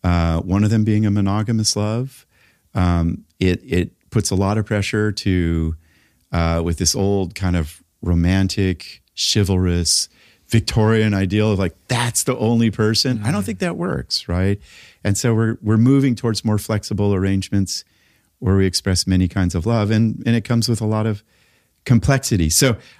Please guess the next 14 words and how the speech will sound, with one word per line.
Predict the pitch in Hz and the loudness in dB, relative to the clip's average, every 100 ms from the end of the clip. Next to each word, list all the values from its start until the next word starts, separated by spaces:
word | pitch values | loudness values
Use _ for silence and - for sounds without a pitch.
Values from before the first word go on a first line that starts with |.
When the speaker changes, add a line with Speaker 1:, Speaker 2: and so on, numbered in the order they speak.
| _ | _
Speaker 1:
I, | 135 151 185 - | 0 2 0 0
when | 127 131 | 2 2
I | 165 | 0
teach | - 160 147 - - _ _ _ _ _ _ _ _ _ _ _ | 0 0 0 -4 -8 _ _ _ _ _ _ _ _ _ _ _
love, | 107 131 117 78 73 73 - _ _ _ _ _ - | 2 4 2 0 -4 -8 -16 _ _ _ _ _ -4
I | |
say | 92 - 92 90 - | -4 0 -2 -2 -2
there | 92 | -2
are | 90 - - | -2 -6 -6
all | 143 147 135 | -2 0 0
these | 123 95 | 0 -2
kinds | 110 98 85 | -2 -2 -2
of | 78 | -6
love, | 80 69 - _ | -6 -6 -12 _